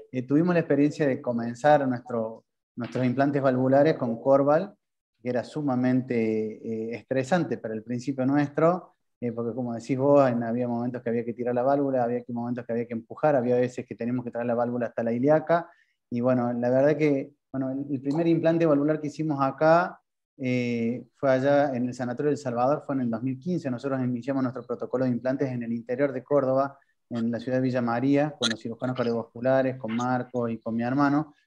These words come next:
lo cual es mucho más complicado. Alberto nos supo ayudar en Villa María, eh, y bueno, nuestro primer implante valvular acá fue sumamente complejo porque nos trajimos todo un ilíaca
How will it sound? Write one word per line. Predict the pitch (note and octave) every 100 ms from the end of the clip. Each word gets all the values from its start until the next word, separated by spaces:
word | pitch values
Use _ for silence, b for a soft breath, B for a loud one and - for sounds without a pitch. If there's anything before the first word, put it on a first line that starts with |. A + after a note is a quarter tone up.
| -
lo | A#2
cual | C#3
es | C#3 B2
mucho | B2+ C#3 C#3 B2
más | B2+ B2+
complicado. | C3 B2 B2 D#3+ E3+ F3 -
Alberto | A#2 A#2+ C#3+ C#3+ C3
nos | B2
supo | - B2 B2
ayudar | A#2+ B2+ B2
en | B2
Villa | B2
María, | A#2+ A#2+ C#3+ D#3+ F3 _ _ _ _ _ _
eh, | C3+ C3 C3 C3+ C3+
y | D#3 D3 C#3+ C#3+ C#3+ C#3+ _ _ -
bueno, | E3+ D3+
nuestro | C#3+ C3+ C3
primer | C#3 E3
implante | E3+ D#3+ D#3+
valvular | D3+ C#3 C#3+
acá | C#3 C#3 E3 D#3
fue | D#3+
sumamente | C#3+ E3 D3 C#3+ C3+
complejo | B2+ A#2 A#2+ D3+ E3+ E3
porque | C3 A#2 B2+ A#2 A2+ A#2
nos | A#2 A2+
trajimos | B2+ D#3 D#3
todo | C#3+ C#3+
un |
ilíaca | B2 C#3+ D3 A#2+